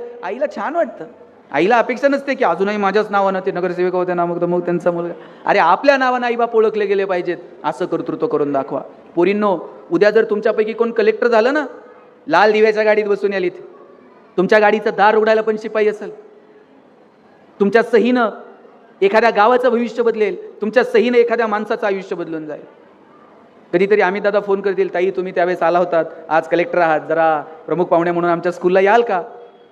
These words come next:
याल का नाही बोलवल्यावर? आणि मी काही काम बीम घेऊन आलो तर ओळख ठेवाल का?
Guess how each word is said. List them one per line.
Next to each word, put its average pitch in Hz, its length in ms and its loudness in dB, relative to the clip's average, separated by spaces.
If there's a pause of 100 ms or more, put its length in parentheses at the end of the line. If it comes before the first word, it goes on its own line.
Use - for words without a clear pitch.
(300)
याल 190 140 4
का 240 120 0
नाही 254 120 -2
बोलवल्यावर? 165 420 2 (1000)
आणि 156 140 0
मी 196 120 0
काही 220 180 2
काम 214 260 -4
बीम 220 160 -4
घेऊन 214 200 -2
आलो 214 140 -2
तर 214 140 0
ओळख 208 220 0
ठेवाल 208 200 0
का? 180 220 -8